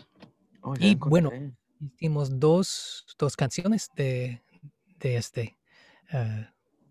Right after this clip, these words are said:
Speaker 2: Sunday in the Par-, Sunday in the Park with George.
Speaker 1: De fijo lo voy a escuchar.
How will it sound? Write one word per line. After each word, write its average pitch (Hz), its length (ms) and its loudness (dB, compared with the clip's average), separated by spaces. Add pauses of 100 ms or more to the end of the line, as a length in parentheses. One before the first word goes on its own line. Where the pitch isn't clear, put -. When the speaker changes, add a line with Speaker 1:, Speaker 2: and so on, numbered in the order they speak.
(460)
Speaker 2:
Sunday 127 340 0
in 113 60 -2
the 110 60 -2
Par-, - 260 -8
Sunday 127 240 0
in 117 60 -4
the 113 60 -4
Park 113 220 -8
with 110 100 -10
George. 113 400 -12 (1160)
Speaker 1:
De 110 140 -4
fijo 117 260 -2
lo 117 80 4
voy 107 100 2
a 110 40 4
escuchar. - 440 -14